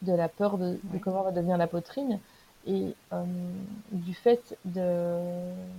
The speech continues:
Speaker 1: de rentrer aussi dans un cercle, euh, entre guillemets, des femmes qui allaitent,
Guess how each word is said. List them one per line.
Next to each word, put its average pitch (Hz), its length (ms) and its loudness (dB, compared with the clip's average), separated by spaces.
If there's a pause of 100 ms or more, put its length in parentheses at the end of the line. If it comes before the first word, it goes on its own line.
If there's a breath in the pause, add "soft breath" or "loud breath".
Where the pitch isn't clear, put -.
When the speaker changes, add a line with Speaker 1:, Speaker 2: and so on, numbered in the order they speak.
(1500)
Speaker 1:
de 196 80 10
rentrer 190 540 6
aussi 208 480 2
dans 202 540 2
un 202 420 0 (840)
cercle, 202 560 2
euh, 170 480 4
entre 180 260 2
guillemets, 185 580 2
des 180 200 6
femmes 185 380 6
qui - 140 4
allaitent, 160 500 4